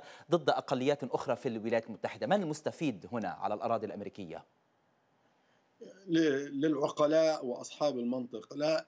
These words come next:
Speaker 2: لا، لا يستفيد من هذا ال-، من هذا العداء والاعتداء على الناس أي شخص أو أي مجموعة، لكن للأسف، آه، آه، عدم فهم الأقليات
Speaker 1: ولكن أستاذ
Speaker 2: أو
Speaker 1: نهاد، يعني هؤلاء الأشخاص الذين يقومون بهذا الاعتداء هم يعتبرون بأنها تفيد بشيء،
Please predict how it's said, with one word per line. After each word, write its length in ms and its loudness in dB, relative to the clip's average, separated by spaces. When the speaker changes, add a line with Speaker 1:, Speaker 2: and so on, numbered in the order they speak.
Speaker 2:
لا، 360 0
لا 220 -2
يستفيد 520 -2
من 160 -2
هذا 300 -2
ال-، 140 -4
من 140 -8
هذا 180 0
العداء 520 0
والاعتداء 760 -4
على 220 -4
الناس 440 -8
أي 120 -6
شخص 340 -12
أو 200 -6
أي 60 4
مجموعة، 540 -2
لكن 280 2
للأسف، 560 -4
آه، 20 -8
آه، 600 -4
عدم 340 2
فهم 400 -6
الأقليات 840 -2
Speaker 1:
ولكن 220 2
أستاذ 200 2
Speaker 2:
أو 60 -2
Speaker 1:
نهاد، 200 6
يعني 180 2
هؤلاء 340 4
الأشخاص 360 0
الذين 260 2
يقومون 440 2
بهذا 300 2
الاعتداء 600 2
هم 300 0
يعتبرون 540 2
بأنها 380 2
تفيد 440 -4
بشيء، 380 0